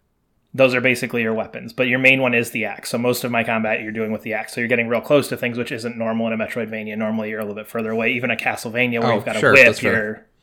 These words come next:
Speaker 1: you're still, you know, a good few spaces away from some of these. This, you gotta get real up close with them. So again, it's fun. It's weird.
Speaker 2: Mm-hmm.
Speaker 1: The other thing that makes this really unique is this game actually has two maps. So the Axiom Verge story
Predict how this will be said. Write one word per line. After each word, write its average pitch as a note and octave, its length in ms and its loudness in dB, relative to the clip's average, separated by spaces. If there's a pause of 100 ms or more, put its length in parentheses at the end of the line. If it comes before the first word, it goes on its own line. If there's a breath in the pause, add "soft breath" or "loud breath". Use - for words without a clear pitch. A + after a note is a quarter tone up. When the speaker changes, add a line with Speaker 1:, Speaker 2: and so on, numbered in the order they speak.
(380 soft breath)
Speaker 1:
you're C3+ 140 2
still, B2+ 320 2
you A#2 80 2
know, A2 160 -2
a A2 40 -4
good A2+ 220 -2
few A2+ 180 -6
spaces A2+ 420 -6
away A#2 280 0
from A#2 160 -10
some A2+ 160 -6
of A2 60 -6
these. A2 140 -8
This, A#2+ 200 -4
you B2 60 -6
gotta A2 180 -2
get A2 280 -12 (120)
real B2 220 0
up G#2+ 160 -4
close G#2+ 260 -8
with B2 80 -14
them. A2+ 140 -12
So C3+ 260 2 (840 loud breath)
again, B2+ 480 6 (120)
it's C#3 240 -2
fun. C3 280 4
It's C#3 260 -4
weird. A2+ 540 -8 (760)
Speaker 2:
Mm-hmm. B2 280 -2 (760)
Speaker 1:
The C3+ 340 -6
other D3+ 280 4
thing C3 320 0
that C3 100 -2
makes B2 160 -4
this B2+ 160 -4
really C3 220 2
unique A#2+ 440 -4
is A#2+ 180 -4
this A#2+ 160 -6
game C3+ 160 0
actually B2 300 0
has A#2+ 160 -2
two - 260 -4
maps. - 580 -14 (1400)
So D#3 160 4
the D3 100 6
Axiom D#3+ 340 6
Verge D#3 280 2
story A#2+ 800 0